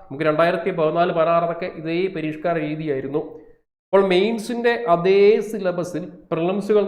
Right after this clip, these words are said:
നടത്താൻ കേരള പി എസ് സി തീരുമാനിച്ചിരിക്കുന്നു അല്ലേ? അപ്പോൾ നമുക്കതിൻ്റെ ഒരു സിലബസ് ഒഫീഷ്യലി കൃത്യമായി മാർക്ക് ഡിസ്ട്രിബ്യൂഷൻ കൊടുത്തൊരു സിലബസിനെ കേരള പി എസ് സി പുറത്തുവിട്ടിട്ടുണ്ട്. നമുക്ക് ആ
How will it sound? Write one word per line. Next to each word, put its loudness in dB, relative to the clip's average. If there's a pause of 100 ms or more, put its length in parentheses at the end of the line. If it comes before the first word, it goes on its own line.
നടത്താൻ -2
കേരള 0
പി -4
എസ് -10
സി -6
തീരുമാനിച്ചിരിക്കുന്നു -2
അല്ലേ? -2 (880)
അപ്പോൾ -8
നമുക്കതിൻ്റെ 0
ഒരു -6
സിലബസ് -4 (500)
ഒഫീഷ്യലി 0 (180)
കൃത്യമായി 0 (100)
മാർക്ക് 2
ഡിസ്ട്രിബ്യൂഷൻ -6
കൊടുത്തൊരു -2
സിലബസിനെ -2
കേരള 2 (100)
പി -8
എസ് -6
സി -6
പുറത്തുവിട്ടിട്ടുണ്ട്. -2 (220)
നമുക്ക് -4
ആ 2